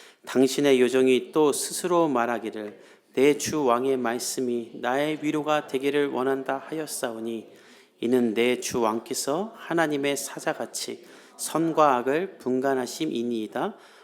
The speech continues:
원하건대 왕의 하나님 여호와께서 왕과 같이 계시옵소서."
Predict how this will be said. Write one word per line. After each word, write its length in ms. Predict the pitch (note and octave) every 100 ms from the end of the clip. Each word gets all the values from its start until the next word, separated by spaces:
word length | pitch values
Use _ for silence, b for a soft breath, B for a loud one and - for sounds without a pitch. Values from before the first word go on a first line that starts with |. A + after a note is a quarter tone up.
| B
원하건대 800 | - B2 C3+ B2+ B2 C3+ E3+ A3
왕의 360 | - A2 A#2+ C#3
하나님 520 | C#3 D3 C3+ C3+ B2
여호와께서 880 | A2+ A2+ B2 - - A2+ D3+ G3 A3+ B B -
왕과 340 | G#2+ A2+ A#2+
같이 580 | A2+ G#2 - D#3+ F#3+ -
계시옵소서." 1300 | - - - - B2 - B2 - - A#2+ A#2 A#2 A#2